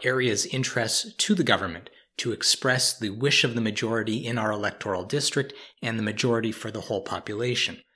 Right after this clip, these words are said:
If they don't do that, they may not get reelected. Elections are the primary source of accountability. Collectively, we give our consent to the winner to form government. At the next election, or sometime sooner, we may choose to give our consent to someone else.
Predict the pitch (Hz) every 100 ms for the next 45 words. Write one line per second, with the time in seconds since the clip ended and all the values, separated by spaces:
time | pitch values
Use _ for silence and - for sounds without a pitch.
0 | _ _ _ 110 - 101 101 101 180 214
1 | 117 95 95 107 - - _ 180 107 101
2 | 101 - 104 107 104 98 117 127 - 92
3 | - _ _ _ 117 127 151 - 135 120
4 | 107 107 - - 170 180 156 127 - -
5 | 127 120 - 123 117 - 110 107 123 113
6 | 101 - - _ _ _ _ - 117 123
7 | 156 175 147 143 151 120 107 120 95 -
8 | - - 135 151 - 127 113 120 117 117
9 | - - 95 - 113 139 147 185 - _
10 | _ _ - - 113 139 - - 120 98
11 | 90 - 131 180 - 120 170 - 165 160
12 | 160 156 - - 139 95 127 120 123 120
13 | 120 - - 131 127 - 110 113 107 104
14 | 110 101 101 127 - 101 - 98 110 214
15 | - - -